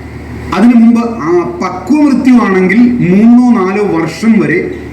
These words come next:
ഈ ആത്മാവ് ആ അന്തരീക്ഷത്തിൽ ഉണ്ടാവാം, അതിനുശേഷമേ അത് അടുത്ത ജന്മത്തേക്ക് പോകൂ. അപക്വ മൃത്യുവാണെന്നിരിക്കട്ടെ, ആയുസ് എത്തുന്നതിന് മുൻപുള്ള മൃത്യു, ആ ആത്മാവ് ആ അന്തരീക്ഷം പെട്ടെന്ന് വിട്ടുപോവുകയില്ല.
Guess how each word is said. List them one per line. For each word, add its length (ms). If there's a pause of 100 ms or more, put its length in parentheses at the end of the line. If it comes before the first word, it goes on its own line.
ഈ 100
ആത്മാവ് 480
ആ 140
അന്തരീക്ഷത്തിൽ 520
ഉണ്ടാവാം, 640 (880)
അതിനുശേഷമേ 640
അത് 200
അടുത്ത 140
ജന്മത്തേക്ക് 640
പോകൂ. 200 (1000)
അപക്വ 600
മൃത്യുവാണെന്നിരിക്കട്ടെ, 920
ആയുസ് 520
എത്തുന്നതിന് 640
മുൻപുള്ള 420
മൃത്യു, 560 (580)
ആ 60
ആത്മാവ് 460
ആ 200
അന്തരീക്ഷം 460
പെട്ടെന്ന് 300
വിട്ടുപോവുകയില്ല. 600